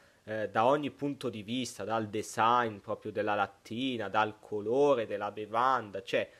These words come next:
sono veramente curioso di assaggiarla. Eh, davvero, come potete vedere, appunto non è molto trasparente questa bevanda, non è molto limpida,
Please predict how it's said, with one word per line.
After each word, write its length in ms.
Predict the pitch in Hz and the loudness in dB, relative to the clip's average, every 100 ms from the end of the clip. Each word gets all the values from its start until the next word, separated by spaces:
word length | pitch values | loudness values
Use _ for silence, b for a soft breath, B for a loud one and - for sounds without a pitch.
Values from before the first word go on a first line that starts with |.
| b b | b b
sono 200 | 139 147 | -4 0
veramente 540 | 151 151 180 208 190 | 4 4 4 2 0
curioso 500 | - 131 135 170 165 | -2 -4 0 2 0
di 140 | 113 120 | -2 -2
assaggiarla. 1120 | 120 - 113 104 - 104 92 90 90 90 90 - b b b b b | 0 -2 -4 -4 0 0 0 -6 -12 -12 -12 -16 b b b b b
Eh, 380 | 117 107 101 98 | -10 -6 -4 -2
davvero, 680 | 127 139 120 156 120 101 98 | 0 0 2 4 6 4 0
come 160 | 127 | -2
potete 380 | 117 131 131 139 | -2 -4 -4 -4
vedere, 680 | 135 135 156 165 160 165 165 b b b b _ _ | -2 0 4 6 6 6 4 b b b b _ _
appunto 640 | 110 120 - - 120 - 110 | -8 6 10 10 8 -6 -6
non 200 | 113 123 | 0 4
è 340 | 147 120 104 _ _ _ _ _ _ | 4 4 0 _ _ _ _ _ _
molto 920 | 110 117 120 113 101 _ - 110 - - | -8 -2 2 2 0 _ -2 -2 -2 -8
trasparente 920 | - 104 - - 107 107 107 101 - | -2 -2 -2 -2 -2 0 -4 -8 -12
questa 360 | 95 101 - 95 | -6 -6 -6 -8
bevanda, 360 | 101 98 98 101 | -6 -6 -6 -8
non 180 | 107 | -4
è 140 | 135 127 | -2 0
molto 460 | 113 107 - - | -2 -4 -6 -6
limpida, 600 | 104 101 98 98 101 98 | -6 -8 -14 -16 -14 -12